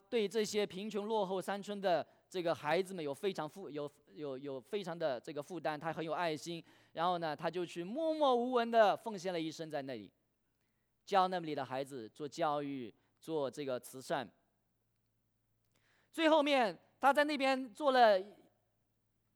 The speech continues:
一辈子，三十年，最后他的工作得到了认可。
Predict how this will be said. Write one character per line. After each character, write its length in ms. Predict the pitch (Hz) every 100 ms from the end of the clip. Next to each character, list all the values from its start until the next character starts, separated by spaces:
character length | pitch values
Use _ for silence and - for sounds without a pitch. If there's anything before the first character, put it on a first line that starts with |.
| _
一 80 | 220
辈 260 | 226 240 208
子， 220 | 143 - _ _ _ -
三 200 | 208 214
十 140 | 214
年， 340 | 185 165 165 - _ _ _ _ _ _ _ _ _ _ _ _ _ _
最 160 | 226
后 120 | 208 190
他 100 | 190
的 80 |
工 180 | 202 190
作 160 | 185 165
得 160 | 139
到 140 | 143 151
了 200 | 139 113
认 200 | 139 135
可。 180 | 107